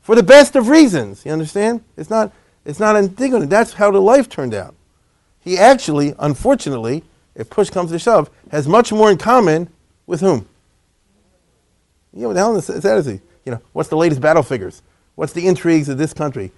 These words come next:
Let's hear the Lashon Hara going on in the court of Egypt, and how can we use it? 'Cause that's what every country does in the Middle East from then till today.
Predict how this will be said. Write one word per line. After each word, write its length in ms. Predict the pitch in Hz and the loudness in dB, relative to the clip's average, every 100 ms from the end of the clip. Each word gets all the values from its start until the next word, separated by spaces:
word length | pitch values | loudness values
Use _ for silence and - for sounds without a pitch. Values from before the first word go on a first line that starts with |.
| _ - | _ -12
Let's 160 | 156 | -6
hear 100 | 175 | -2
the 80 | 151 | 0
Lashon 260 | 151 151 135 | -2 -2 -2
Hara 160 | 147 | -2
going 240 | 139 151 147 | -2 -4 -4
on 60 | |
in 60 | 135 | -6
the 100 | 123 | -8
court 220 | - 143 | -6 -4
of 80 | 160 | -2
Egypt, 320 | 151 117 - _ _ | -4 -6 -12 _ _
and 100 | 110 | -8
how 120 | 139 | -6
can 160 | 143 139 | -4 -2
we 80 | 143 | 0
use 180 | 156 | 0
it? 140 | 139 - - | -2 -6 -12
'Cause 100 | 151 | -4
that's 140 | 196 | -4
what 100 | 165 | -2
every 160 | 170 165 | -4 -4
country 260 | 175 160 160 | -6 -8 -6
does 200 | 185 135 | -6 -6
in 60 | |
the 60 | 127 | -8
Middle 180 | 131 135 | -6 -8
East 180 | 143 _ _ _ _ | -10 _ _ _ _
from 180 | 185 170 | 0 2
then 220 | 170 175 | 2 2
till 160 | - 175 | -2 -2
today. 320 | 214 156 | 0 -2